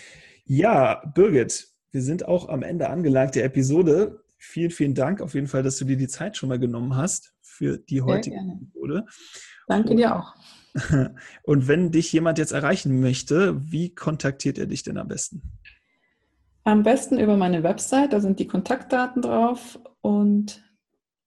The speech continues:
Speaker 2: die ist happiness minus münchen punkt de.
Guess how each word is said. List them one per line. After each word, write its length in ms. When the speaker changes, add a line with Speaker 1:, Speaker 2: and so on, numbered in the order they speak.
Speaker 2:
die 240
ist 320
happiness 560
minus 380
münchen 360
punkt 280
de. 360